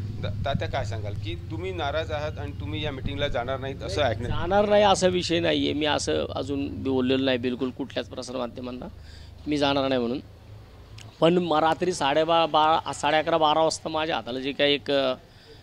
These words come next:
Speaker 2: निमंत्रण पत्रिका लागली की त्याच्यामध्ये आजच्या कार्यक्रमाचं पूर्ण नियोजन, नियोजन आहे,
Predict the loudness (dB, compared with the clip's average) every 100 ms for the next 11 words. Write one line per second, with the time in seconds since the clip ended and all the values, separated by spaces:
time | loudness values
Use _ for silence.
0 | -8 -2 0 0 0 -2 -4 -2 -2 0
1 | -2 -4 -6 -4 -2 -2 0 0 -2 -6
2 | -10 -4 -2 0 0 0 -2 -4 -4 -4
3 | -4 -4 -2 -2 -2 -4 -2 -2 -2 -2
4 | -6